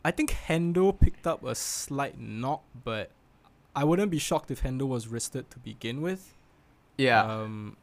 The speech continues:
Speaker 2: I mean,
Speaker 1: I
Speaker 2: you guys
Speaker 1: mean,
Speaker 2: have Harvey Elliott back,
Speaker 1: Yeah, yeah.
Speaker 2: uh,
Speaker 1: Harvey's back. Thiago is back. So everyone's kinda coming in at, at the right time, which is, you know, it's a huge, um, boost to, to not only morale, but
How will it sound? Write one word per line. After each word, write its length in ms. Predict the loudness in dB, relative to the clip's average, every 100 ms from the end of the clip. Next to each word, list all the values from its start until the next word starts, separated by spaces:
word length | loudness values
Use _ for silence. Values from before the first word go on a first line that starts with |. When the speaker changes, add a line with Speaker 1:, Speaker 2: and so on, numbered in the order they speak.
| 2
Speaker 2:
I 60 |
mean, 140 | 4 6
Speaker 1:
I 20 |
Speaker 2:
you 60 | 6
guys 100 | 6
Speaker 1:
mean, 60 | 4
Speaker 2:
have 100 | 4
Harvey 340 | 4 6 2
Elliott 320 | 2 -2 -4
back, 280 | 0 0 4
Speaker 1:
Yeah, 260 | 6 8 6
yeah. 140 | 6 4
Speaker 2:
uh, 40 |
Speaker 1:
Harvey's 460 | 4 2 2 0 0
back. 360 | 2 2 0 -6 -6
Thiago 440 | -2 0 2 0
is 100 | 0
back. 400 | -2 -2 -2 -4
So 420 | -8 -6 -4 -6 -12 _
everyone's 400 | 2 4 4 2
kinda 240 | 0 -2 -2
coming 400 | -2 -2 -2 -2
in 380 | -2 -2 -4 -6
at, 200 | -8 -6
at 260 | -10 -8
the 120 | -6 -4
right 320 | -4 -4 -8
time, 460 | -6 -4 -4 -6 -10
which 200 | -10 -8
is, 320 | -8 -10 -12
you 60 | -12
know, 120 | -10
it's 120 | -10
a 60 | -12
huge, 720 | -12 -12 -8 -6 -6 -10 -14 _ _ _ _ _ _ _ _
um, 380 | -10 -8 -8 -12 -6
boost 340 | -6 -6 -8
to, 380 | -8 -6 -6 -10 -12
to 320 | -12 -10 -12 -10
not 160 | -8 -4
only 200 | -2 -2
morale, 500 | -2 -4 -4 -4 -6
but 260 | -6 -8